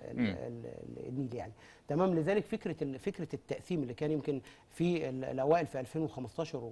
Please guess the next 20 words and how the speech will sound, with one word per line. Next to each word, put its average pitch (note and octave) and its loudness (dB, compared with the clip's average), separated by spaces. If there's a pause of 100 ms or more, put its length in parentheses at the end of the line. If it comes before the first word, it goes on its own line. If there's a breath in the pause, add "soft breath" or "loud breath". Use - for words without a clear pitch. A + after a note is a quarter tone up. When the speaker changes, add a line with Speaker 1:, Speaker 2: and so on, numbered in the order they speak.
Speaker 1:
وستاشر D3 -6
طرحت D3 -2 (140)
بقوة D3 4
في - -4
هذا C#3 -4
ال-، A#2+ -6 (320 loud breath)
في C#3+ -2
هذا D#3 8
ال-، A#2+ -2
في D3+ 2
هذا E3 6
الوقت، F3 6 (480 loud breath)
آه، D3+ 2
بحيث D#3+ 2
إن E3+ 2
إحنا F3+ 2
فعلًا E3 6
نعظم C#3 6
موارد C#3+ 4
كل، B2+ -2